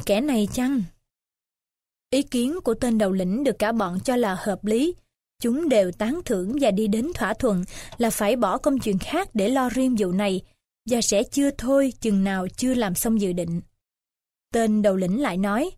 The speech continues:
"Tôi hoàn toàn tin tưởng ở sự dũng cảm và lòng gan dạ của các bạn. Nhưng trước tất cả mọi sự, cần có một người trong các bạn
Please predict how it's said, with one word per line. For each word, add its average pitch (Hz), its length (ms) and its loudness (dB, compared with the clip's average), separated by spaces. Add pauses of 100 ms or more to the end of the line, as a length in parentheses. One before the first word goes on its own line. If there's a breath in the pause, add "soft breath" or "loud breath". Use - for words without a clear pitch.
(400)
"Tôi 277 160 4
hoàn 214 240 0
toàn 208 200 0
tin 277 180 0
tưởng 202 280 0
ở 277 80 2
sự 226 240 0
dũng 202 200 -2
cảm 220 340 -2
và 269 100 2
lòng 185 280 0
gan 254 220 0
dạ 180 220 -2
của 185 140 -6
các 311 200 -2
bạn. 175 260 -4 (580)
Nhưng 202 340 2
trước 302 180 -2
tất 381 180 -4
cả 214 120 0
mọi 233 280 0
sự, 180 360 -2 (340)
cần 226 180 2
có 311 100 2
một 226 240 0
người 220 240 2
trong 233 200 -2
các 311 180 -4
bạn 180 280 -4